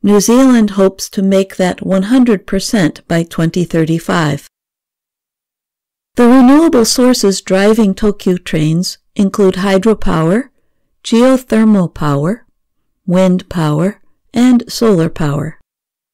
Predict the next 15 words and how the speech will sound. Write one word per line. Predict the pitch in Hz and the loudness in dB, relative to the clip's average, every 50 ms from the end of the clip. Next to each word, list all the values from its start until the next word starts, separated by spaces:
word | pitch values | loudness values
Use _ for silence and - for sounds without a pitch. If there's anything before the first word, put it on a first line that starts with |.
| _ _ _ _ _ _ _ _ _ _ _ _ _ _ _ _ _ _ _ _ _ _ _ | _ _ _ _ _ _ _ _ _ _ _ _ _ _ _ _ _ _ _ _ _ _ _
That | - 202 220 254 254 | -2 0 0 2 2
information | 269 247 233 - 262 254 208 185 180 175 - - 208 202 | 2 2 2 2 2 2 2 2 2 0 -2 -2 -2 -2
comes | 190 - - 160 165 175 - | -2 -4 -4 -2 -2 -4 -6
from | - - 180 175 170 - | -6 -6 -4 -4 -4 -6
Tokyo | - - 202 196 196 - - 214 196 190 190 - | -6 -6 -6 -6 -6 -4 -2 0 2 2 2 0
Electric | - 185 175 185 180 175 - - 165 - _ | 0 -2 -2 -2 -4 -4 -6 -10 -10 -10 _
Power | - 208 196 196 190 180 | -6 -4 -2 -2 -2 -4
Company, | - - - 147 143 - - 143 139 180 220 240 _ _ _ _ _ _ _ _ _ _ _ _ _ | -4 -6 -6 -6 -6 -4 -4 -4 -2 -2 -4 -4 _ _ _ _ _ _ _ _ _ _ _ _ _
the | 247 233 | 0 2
utility | 226 233 240 240 - 285 302 285 254 208 170 180 175 190 226 - | 2 2 0 0 0 0 2 4 2 2 2 0 -2 -2 -4 -6
that | - 220 - - - | -6 -6 -6 -6 -4
provides | - 214 190 - 233 240 262 254 247 - | -4 -2 -2 0 0 0 0 0 -2 -2
the | - 196 175 | -4 -2 -2
electricity | 170 160 160 151 - - - 156 156 - - 180 175 190 196 214 - - | 0 -2 -2 -6 -6 -6 -6 -6 -6 -4 -6 -2 -2 0 -2 -2 -2 -4
and | 202 196 190 185 208 | -2 0 0 -2 -2